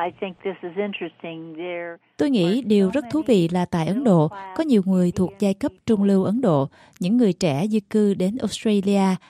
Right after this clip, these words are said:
Speaker 2: hay Anh hay Hoa Kỳ, và cha mẹ của họ vẫn còn sống tại Ấn Độ. Họ chỉ gửi tiền về.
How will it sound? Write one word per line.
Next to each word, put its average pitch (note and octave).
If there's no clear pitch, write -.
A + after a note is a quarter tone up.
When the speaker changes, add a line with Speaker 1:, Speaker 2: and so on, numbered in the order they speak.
Speaker 2:
hay F#3+
Anh F#3+
hay F#3+
Hoa F#3
Kỳ, F3+
và G#3+
cha A#3
mẹ F3
của F3
họ D3+
vẫn E3
còn F#3
sống G#3
tại E3+
Ấn G3+
Độ. D#3
Họ E3+
chỉ F3
gửi D#3+
tiền F#3+
về. F3+